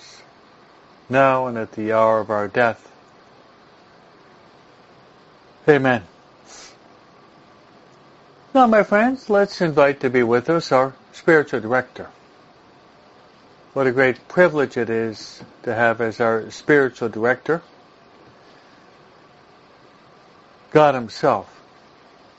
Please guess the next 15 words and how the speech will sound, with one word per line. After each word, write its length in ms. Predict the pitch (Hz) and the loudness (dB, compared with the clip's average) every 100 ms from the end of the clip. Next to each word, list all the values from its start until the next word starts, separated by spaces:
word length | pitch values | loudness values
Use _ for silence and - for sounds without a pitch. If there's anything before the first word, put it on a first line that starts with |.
| _ - | _ -6
the 220 | 123 113 - | -4 -6 -2
third 400 | 160 151 139 - | 2 2 0 -4
person 460 | 143 139 120 - 120 | -2 -2 -4 -10 -10
of 120 | 107 | -8
the 80 | 107 | -6
Blessed 400 | 127 120 - - | -4 -4 -6 -10
Trinity, 500 | 151 139 117 147 180 - _ _ _ _ - - _ _ _ _ _ _ _ _ _ _ - | -6 -4 -4 -6 -12 -18 _ _ _ _ -20 -20 _ _ _ _ _ _ _ _ _ _ -6
and 100 | 127 | 0
that 200 | 127 117 | 0 0
is 240 | 117 107 | -4 -6
the 100 | - | -8
Holy 280 | 104 104 104 | -8 -8 -10
Spirit. 480 | - - 117 95 98 - - _ _ - _ _ _ _ _ _ - - - - - _ - | -14 -8 -6 -6 -12 -20 -20 _ _ -20 _ _ _ _ _ _ -20 -20 -20 -20 -20 _ 0
Let's 220 | 285 - | 0 -2
pray 500 | - 202 185 180 | -2 2 2 0